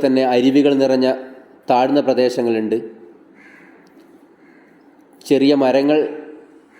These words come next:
നിറഞ്ഞ ഭൂമികളുണ്ട്. ഇവിടെയൊക്കെ യാത്രയിൽ നമ്മൾ കാണുന്നത് എല്ലാത്തിനും അതിൻ്റേതായ സൗന്ദര്യം നൽകുന്നുണ്ട് എന്നുള്ളതാണ്.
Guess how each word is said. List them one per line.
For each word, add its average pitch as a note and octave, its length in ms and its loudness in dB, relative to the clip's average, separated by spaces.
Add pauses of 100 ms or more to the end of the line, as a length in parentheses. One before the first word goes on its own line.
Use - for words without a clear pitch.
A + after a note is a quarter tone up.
(440)
നിറഞ്ഞ B2+ 300 0 (1400)
ഭൂമികളുണ്ട്. A#2+ 640 2 (640)
ഇവിടെയൊക്കെ G3+ 760 2 (1400)
യാത്രയിൽ F#3+ 580 2
നമ്മൾ E3 180 2 (140)
കാണുന്നത് C3+ 440 2 (1600)
എല്ലാത്തിനും G3 600 2 (1040)
അതിൻ്റേതായ D3 500 2 (160)
സൗന്ദര്യം D3 600 2
നൽകുന്നുണ്ട് A2+ 420 -2
എന്നുള്ളതാണ്. F2 380 -8